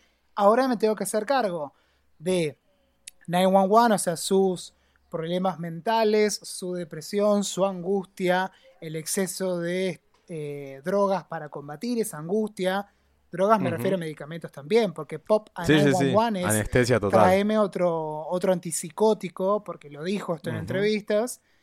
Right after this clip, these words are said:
Speaker 1: Digo, son todas canciones que te marcan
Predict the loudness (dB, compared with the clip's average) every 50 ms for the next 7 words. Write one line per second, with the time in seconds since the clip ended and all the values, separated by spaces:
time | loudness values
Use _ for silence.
0 | _ _ _ _ _ _ _ -4 -2 -2 -2 -2 -4 -2 -2 -2 -2 0 0 -2
1 | 0 0 -2 0 0 -2 -2 -4 -6 -4 -2 -2 0 0 0 0 0 -2 -4 -4
2 | -4 -4 -4 -6 -8